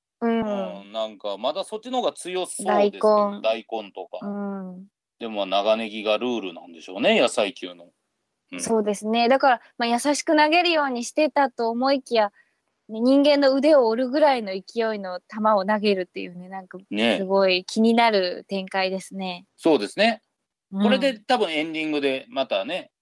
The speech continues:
Speaker 2: 「あずさ動きます」みたいなことになってる。
Speaker 1: いや、なんでですか？動かなくていいんだってば。
Speaker 2: 動かなくていいですか？
Speaker 1: 邪魔なんですよ。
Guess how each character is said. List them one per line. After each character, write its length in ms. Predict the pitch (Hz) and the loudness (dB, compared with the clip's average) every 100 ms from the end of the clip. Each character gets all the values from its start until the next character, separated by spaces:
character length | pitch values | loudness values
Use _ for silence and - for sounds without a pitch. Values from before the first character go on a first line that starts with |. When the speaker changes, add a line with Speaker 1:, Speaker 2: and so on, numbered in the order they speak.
| _ - | _ -8
Speaker 2:
「あ 140 | 120 | -6
ず 80 | 110 | -6
さ 180 | - 98 | -8 -10
動 220 | 95 107 | -8 -10
き 100 | 113 | -8
ま 100 | 104 | -10
す」 120 | - | -10
み 80 | 101 | -14
た 120 | 90 | -12
い 20 | 90 | -10
な 80 | |
こ 100 | 90 | -10
と 80 | - | -4
に 60 | 220 | 0
な 60 | |
っ 20 | 262 | 2
て 60 | |
る。 60 | 294 622 554 370 | 2 0 0 -2
Speaker 1:
い 20 | - | -2
や、 60 | |
な 0 | |
ん 80 | 277 | -4
で 80 | 254 | -6
で 20 | |
す 80 | - | -12
か？ 180 | 175 - - - - | -16 -18 -20 -20 -12
動 240 | 254 294 381 | -6 -4 0
か 80 | 466 403 | 2 0
な 40 | |
く 80 | 339 | -2
て 160 | 262 294 | -4 -6
い 40 | |
い 40 | 311 | -4
ん 20 | |
だ 100 | 320 | -6
っ 40 | 320 | -6
て 260 | - 226 | -12 -12
ば。 60 | 208 - | -12 -10
Speaker 2:
動 160 | - 170 | -2 -2
か 160 | - 214 | 0 0
な 100 | 135 | 0
く 60 | |
て 80 | - | -2
い 60 | 110 | -4
い 40 | |
で 80 | 92 | -6
す 100 | - | -12
か？ 80 | _ _ - | _ _ 0
Speaker 1:
邪 140 | 269 | 0
魔 160 | 320 359 | 2 -2
な 200 | 392 403 | -2 -4
ん 60 | 339 | -6
で 120 | 277 | -12
す 120 | 202 | -12
よ。 260 | 185 175 | -14 -16